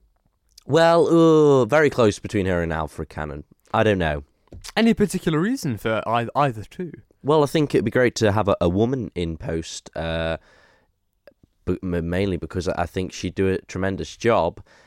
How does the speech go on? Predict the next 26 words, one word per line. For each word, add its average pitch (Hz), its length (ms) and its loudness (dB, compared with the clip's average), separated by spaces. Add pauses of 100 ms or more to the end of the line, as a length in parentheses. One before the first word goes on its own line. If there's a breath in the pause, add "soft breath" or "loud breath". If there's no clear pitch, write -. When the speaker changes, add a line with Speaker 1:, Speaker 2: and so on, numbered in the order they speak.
(120)
Speaker 1:
Uh, 92 160 -2 (420)
not 165 240 -2
saying 110 300 0
that, 98 140 -4 (180)
that, 95 280 -4
uh, 87 300 -2 (300)
a 95 80 -4
man 95 240 -4
couldn't 113 260 -8
do 139 140 0
a 135 40 0
tremendous 123 400 -6
job, 151 460 -2
um, 87 380 -4 (480 soft breath)
but 113 160 2 (420)
my 107 140 0
reason 113 280 2
for 104 140 0
Alfred 127 400 0
is 85 160 -6
probably 92 380 0
his 85 180 -2
experience, 92 920 -4
um, 85 500 -6 (300)
and 90 160 -6
he's, 85 340 -10